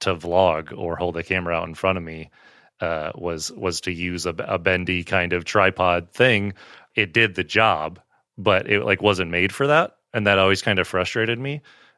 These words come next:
And so I was at a video conference called Vid Summit,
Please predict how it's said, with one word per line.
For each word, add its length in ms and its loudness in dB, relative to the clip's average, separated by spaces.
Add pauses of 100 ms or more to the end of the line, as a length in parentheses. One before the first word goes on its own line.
(160)
And 240 0
so 640 2 (500)
I 60 4
was 160 2
at 100 6
a 80 2
video 320 4
conference 520 -2
called 200 -2
Vid 240 2
Summit, 460 -2